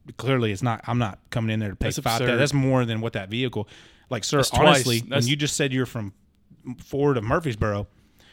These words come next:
Speaker 1: and you said that thing has been there since twenty eighteen, and you're having a tough time getting rid of it, I thought you were just <laughs> gonna call me to go down and get it if I wanted it for
Speaker 2: Yeah,
Speaker 1: free.
Speaker 2: yeah.
Speaker 1: Which I would. Um,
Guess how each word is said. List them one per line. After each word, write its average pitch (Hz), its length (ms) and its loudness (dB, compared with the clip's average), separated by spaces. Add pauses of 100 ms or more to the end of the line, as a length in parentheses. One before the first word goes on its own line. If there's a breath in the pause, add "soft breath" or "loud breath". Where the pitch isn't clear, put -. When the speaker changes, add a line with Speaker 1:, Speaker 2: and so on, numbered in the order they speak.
(920 soft breath)
Speaker 1:
and 123 140 0
you 139 60 4
said 135 180 0
that 123 120 0
thing 131 140 0
has 101 100 -4
been 127 140 -4
there 131 120 -2
since 123 180 -10
twenty 143 260 0
eighteen, 151 480 -4 (140)
and 127 80 -2
you're 135 40 0
having 123 140 -2
a 107 40 -6
tough 123 140 -6
time 123 180 -4
getting 113 160 -4
rid 127 100 -2
of 151 100 -4
it, 165 120 -10 (100)
I - 60 -14
thought - 200 -4
you 139 60 -4
were 113 40 -6
just - 160 -2
<laughs> - 80 0
gonna 165 140 2
call 170 380 0
me 156 220 0
to 135 40 -6
go 151 300 2
down 139 280 -4
and 127 180 -8 (200)
get 175 220 0
it 131 100 -2
if 127 140 -6
I 135 80 -6
wanted 156 320 4
it 135 80 -4
for 131 80 -2
Speaker 2:
Yeah, 113 140 2
Speaker 1:
free. 117 220 -2
Speaker 2:
yeah. 107 200 -2 (480 loud breath)
Speaker 1:
Which 156 200 0
I 165 100 4
would. 160 380 4 (160)
Um, 127 480 2